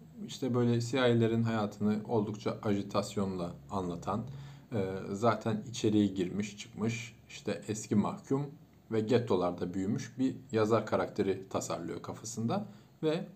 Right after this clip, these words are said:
onun yazacağı dille, basit bir dille, e, bir kitap çıkartıyor. Ve, e, hiç beklemediği şekilde başta küçümseyerek yaptığı, dalga geçerek yaptığı, e, bu eser inanılmaz derecede seviliyor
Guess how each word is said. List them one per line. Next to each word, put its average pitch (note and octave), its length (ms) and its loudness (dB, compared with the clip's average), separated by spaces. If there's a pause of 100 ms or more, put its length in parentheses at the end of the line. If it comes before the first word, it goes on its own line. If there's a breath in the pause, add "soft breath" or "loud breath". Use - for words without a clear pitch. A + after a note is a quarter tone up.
onun D#3 520 4
yazacağı G2 640 2
dille, G#2+ 460 2
basit A2+ 420 0
bir F2+ 100 -4
dille, F2 380 -4 (580 loud breath)
e, D#3 220 -6
bir F3 60 2
kitap D#3 340 -4
çıkartıyor. - 580 -4 (520 soft breath)
Ve, F#3 240 0 (160)
e, A#2 240 2
hiç D#3+ 260 -2
beklemediği A#2+ 480 2
şekilde G#2+ 540 -4
başta G#2 300 -4
küçümseyerek A2+ 640 2
yaptığı, - 420 -4
dalga G2 280 4
geçerek F2 500 -2
yaptığı, A2 460 -2 (500 loud breath)
e, G#2 320 -2
bu D#3 100 4
eser D#3 460 0 (160)
inanılmaz B2+ 480 6
derecede G2+ 300 4
seviliyor F2+ 480 2